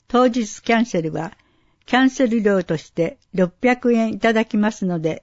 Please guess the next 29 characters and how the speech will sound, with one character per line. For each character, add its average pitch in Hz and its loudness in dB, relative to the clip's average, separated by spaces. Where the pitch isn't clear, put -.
ご 175 0
了 202 2
承 196 -2
く 190 -12
だ 175 -2
さ 156 -10
い。 165 -16
自 170 -8
家 262 0
用 277 0
車 214 -2
で 180 -4
来 - -4
ら 233 2
れ 247 2
な 240 0
い 202 -4
方 190 -4
の 175 -2
た 160 -8
め 175 -2
の 165 -4
送 220 0
迎 220 0
が 208 -4
あ 196 -4
り 185 -4
ま 175 -4
す。 - -20